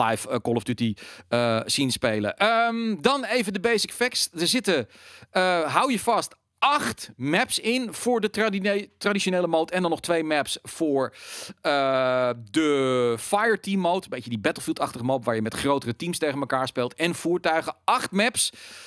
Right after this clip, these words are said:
Eh, Modern Warfare had er negentien bij launch, inclusief, eh, de Crossroads, eh, maps. Dus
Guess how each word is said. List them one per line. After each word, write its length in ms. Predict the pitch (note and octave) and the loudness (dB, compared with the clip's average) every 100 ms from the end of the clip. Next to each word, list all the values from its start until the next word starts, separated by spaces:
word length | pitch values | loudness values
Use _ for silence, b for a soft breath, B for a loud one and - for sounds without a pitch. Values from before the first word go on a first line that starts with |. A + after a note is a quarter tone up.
| B B B B _ _ _ | B B B B _ _ _
Eh, 240 | G3 G3 F#3+ F#3 | 0 4 4 2
Modern 320 | E3+ A3 D4 B3+ | 2 2 4 2
Warfare 380 | B3+ - A#3 | 2 0 0
had 280 | F#3 E3 A3 | 0 0 0
er 80 | F#3 | -2
negentien 840 | E3 E3+ G#3 A#3 - D#3+ D#3 D3 | -2 2 2 2 2 0 0 0
bij 200 | C3 C3 | 2 2
launch, 360 | C3+ B2+ B2 - - | 2 0 -2 -6 0
inclusief, 720 | C4+ C#4+ A#3 A3+ - G#3+ F#3+ | 2 2 2 0 2 0 0
eh, 260 | - F3 F3 E3 | 0 2 2 0
de 120 | E3 | 2
Crossroads, 640 | G#3 G#3 - D3+ C3+ - | 2 2 2 2 2 -2
eh, 180 | D3 C3+ | 0 0
maps. 360 | C3+ C3 F#3+ E3 | 2 0 0 -2
Dus 280 | F#3 C3+ | -2 -2